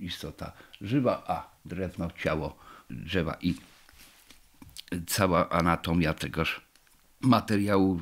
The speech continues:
no, niesie za sobą dużo, dużo niespodzianek i, i nieporozumień. Nic na siłę. W-,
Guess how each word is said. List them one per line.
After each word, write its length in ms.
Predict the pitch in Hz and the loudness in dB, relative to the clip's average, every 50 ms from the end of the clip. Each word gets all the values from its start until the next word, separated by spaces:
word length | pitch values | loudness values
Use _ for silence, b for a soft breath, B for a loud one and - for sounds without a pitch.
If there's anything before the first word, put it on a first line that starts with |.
| 78 57 | -4 -4
no, 340 | 65 85 76 92 95 90 90 | -2 0 0 2 2 2 4
niesie 360 | 92 92 95 90 - - 90 | 4 4 2 2 2 0 0
za 160 | 87 98 101 | 2 2 0
sobą 380 | 87 - - 95 95 101 90 85 71 | 0 0 0 0 0 2 2 0 0
dużo, 840 | - 80 101 104 110 - 196 214 196 170 131 117 135 123 107 76 | -2 -4 -6 -2 2 4 6 6 6 6 4 4 2 2 2 2
dużo 460 | 80 95 113 127 127 107 101 113 101 95 B B B B B B B | -2 0 2 2 2 4 4 4 2 2 B B B B B B B
niespodzianek 840 | 95 113 107 98 - - 98 95 92 104 98 95 92 90 87 85 - - | 4 6 6 4 2 2 2 4 6 6 6 6 6 4 2 2 0 -2
i, 580 | 76 80 78 73 82 - - 71 69 - - | -2 0 0 0 0 0 -2 -2 -2 0 2
i 60 | 90 | 4
nieporozumień. 960 | 90 - 104 101 - - 92 87 87 87 87 80 85 80 85 82 80 80 80 - B B B B B B B B B B | 6 6 6 6 6 4 4 4 4 2 0 0 0 0 0 0 0 -2 -4 -4 B B B B B B B B B B
Nic 360 | - 104 120 110 - - - | 6 6 6 6 6 2 0
na 160 | 90 82 80 | 2 2 2
siłę. 340 | 76 - - 71 65 67 - | 0 0 -2 -2 -2 -2 -2
W-, 540 | - - - - - - - - - 69 - | -4 -6 -8 -10 -10 -10 -10 -6 -6 -6 -6